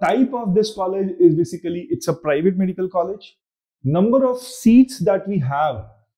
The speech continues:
in Christian Medical College is approximately hundred.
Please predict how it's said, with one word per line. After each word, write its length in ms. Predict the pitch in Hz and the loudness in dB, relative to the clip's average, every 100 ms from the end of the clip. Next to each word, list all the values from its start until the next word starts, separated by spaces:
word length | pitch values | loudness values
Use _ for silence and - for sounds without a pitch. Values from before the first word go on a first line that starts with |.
| _ _ _ | _ _ _
in 440 | 196 190 190 190 - | 6 6 6 0 -6
Christian 320 | 220 220 226 208 | -4 -2 -2 -2
Medical 300 | 196 185 175 | -2 -2 -4
College 360 | 175 170 170 | -4 -4 -4
is 140 | 170 151 | -4 -4
approximately 640 | 139 156 - 160 143 143 | -4 -8 -2 -2 0 -4
hundred. 540 | - 135 135 180 220 | -4 -4 0 2 2